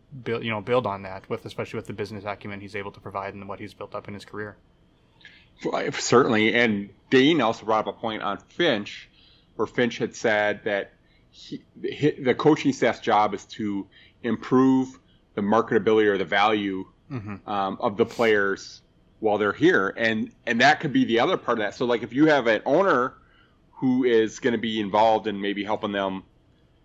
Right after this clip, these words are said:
Speaker 2: you know, have careers outside of basketball and kind of make that transition when their playing days are done, and then you have a, a coach who, in the immediate, you know,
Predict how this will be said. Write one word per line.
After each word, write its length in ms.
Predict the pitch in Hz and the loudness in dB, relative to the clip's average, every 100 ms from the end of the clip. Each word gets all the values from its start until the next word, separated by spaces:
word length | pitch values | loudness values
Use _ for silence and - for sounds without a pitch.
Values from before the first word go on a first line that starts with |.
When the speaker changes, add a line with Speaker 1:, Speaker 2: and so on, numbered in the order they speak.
| - | -12
Speaker 2:
you 80 | 98 | -6
know, 260 | 92 90 - | -4 -4 -8
have 220 | - 117 - | -2 -2 0
careers 400 | - 117 107 110 | 2 2 4 0
outside 260 | 104 107 | -2 0
of 80 | 98 | 2
basketball 720 | 95 90 - 98 90 92 - _ _ _ | 2 2 -2 -4 -2 -4 -10 _ _ _
and 440 | 113 101 98 95 - | -4 -2 -2 -4 -6
kind 180 | 110 101 | -4 -4
of 180 | - | -6
make 200 | 131 117 | -4 -2
that 180 | 117 107 | 0 -2
transition 640 | - 117 98 101 - 101 95 _ - | -2 -4 -2 -4 -4 -8 -10 _ -6
when 120 | 95 | -4
their 140 | 92 | -2
playing 260 | - 113 113 | 0 2 4
days 220 | 95 95 | 2 0
are 40 | |
done, 220 | 92 92 98 | -2 -2 -2
and 120 | 110 | -2
then 140 | 107 107 | 0 0
you 80 | |
have 240 | 104 110 101 | 2 2 0
a, 80 | 90 - | -6 -8
a 80 | 95 | -10
coach 560 | - 160 165 127 - - - - _ | 0 4 6 4 -2 -16 -20 -20 _
who, 340 | - 117 107 - - | -2 0 0 -4 -4
in 100 | 113 | -2
the 80 | |
immediate, 560 | 95 98 170 196 98 - _ _ _ _ _ _ _ _ _ _ _ _ _ _ | 0 2 2 4 2 0 _ _ _ _ _ _ _ _ _ _ _ _ _ _
you 160 | - 117 | -10 -6
know, 160 | 87 | -8